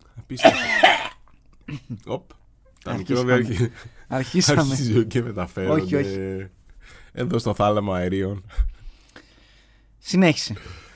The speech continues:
Speaker 1: Ε, και στο ίδιο κλίμα, θα ήθελα να μείνω λίγο στο ίδιο κλίμα.
Speaker 2: Μμμ.
Speaker 1: Και μιας που είπα και κλίμα, μετεωρολόγος.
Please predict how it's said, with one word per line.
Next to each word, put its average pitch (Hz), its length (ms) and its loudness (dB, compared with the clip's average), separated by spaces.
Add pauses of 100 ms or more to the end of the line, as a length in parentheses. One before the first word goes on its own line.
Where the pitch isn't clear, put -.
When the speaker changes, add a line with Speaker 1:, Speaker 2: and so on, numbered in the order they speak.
(540)
Speaker 1:
Ε, 101 300 -4 (500)
και 110 120 -6
στο 113 160 0
ίδιο 151 240 2
κλίμα, 113 380 0
θα 117 100 -2
ήθελα 123 240 0
να 90 100 -2
μείνω 90 200 -2
λίγο 87 200 -2
στο 92 140 -8
ίδιο 90 200 -2
κλίμα. 92 440 -4
Speaker 2:
Μμμ. 120 220 -10 (220)
Speaker 1:
Και 95 360 -8
μιας 117 320 -2
που 113 80 -4
είπα 110 140 -2
και 101 120 -8
κλίμα, 113 460 2 (1600)
μετεωρολόγος. 170 1000 2